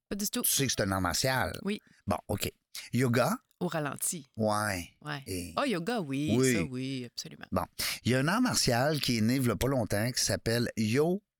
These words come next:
Speaker 2: Chi Gong.
Speaker 1: Ok.
Speaker 2: Ok, c'est un mélange de yoga,
Speaker 1: Mhm.
Speaker 2: de tai
Speaker 1: Tai chi.
Speaker 2: chi et de Qi Gong. Qi Gong, c'est l'art martial que les gens connaissent pas beaucoup.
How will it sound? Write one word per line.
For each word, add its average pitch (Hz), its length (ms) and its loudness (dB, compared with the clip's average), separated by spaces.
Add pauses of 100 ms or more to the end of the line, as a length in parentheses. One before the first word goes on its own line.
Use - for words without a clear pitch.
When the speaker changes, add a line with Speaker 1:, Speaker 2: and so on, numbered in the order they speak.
Speaker 2:
Chi 143 360 0 (200)
Gong. 101 340 0 (520)
Speaker 1:
Ok. 170 160 -6
Speaker 2:
Ok, 151 680 -4
c'est - 140 -4
un 107 40 0
mélange 143 460 0
de 107 120 2
yoga, 101 880 0 (240)
Speaker 1:
Mhm. 160 680 -2 (840)
Speaker 2:
de 110 120 2
tai 131 300 0
Speaker 1:
Tai 160 300 0
chi. - 180 0
Speaker 2:
chi 143 280 2 (540)
et 113 120 0
de 113 140 2
Qi - 380 -2 (220)
Gong. 101 360 2 (760)
Qi - 180 0
Gong, 285 380 2
c'est - 220 2
l'art 135 220 2
martial 165 460 2
que - 80 0
les 117 120 4
gens 120 140 2
connaissent 120 380 2
pas 143 120 0
beaucoup. 131 380 0